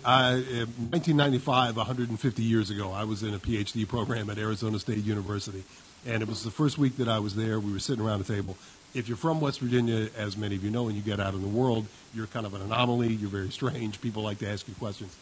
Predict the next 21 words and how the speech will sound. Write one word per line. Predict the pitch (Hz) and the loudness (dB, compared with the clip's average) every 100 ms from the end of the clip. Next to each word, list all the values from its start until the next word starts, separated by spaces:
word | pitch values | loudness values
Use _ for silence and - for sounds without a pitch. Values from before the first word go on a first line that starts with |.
| - - - - - | -20 -20 -20 -20 -8
We | 131 | -4
were | 131 | 2
going | 139 | 4
around | 127 123 | 4 2
the | |
table, | - 131 117 110 | 0 0 0 -4
"This | 113 | -4
is | 117 | -4
my | 107 107 | -2 0
name, | 110 | 0
here's | 104 104 | -2 -2
where | 107 101 | -4 -4
I'm | |
from." | 92 127 110 | -4 -4 -2
When | 104 | -2
I | 104 | -4
said, | - 117 | -4 -4
"I'm | 107 | -4
from | 110 | -4
West | 101 104 | -4 -4
Virginia," | 104 123 156 104 | -4 -2 0 -2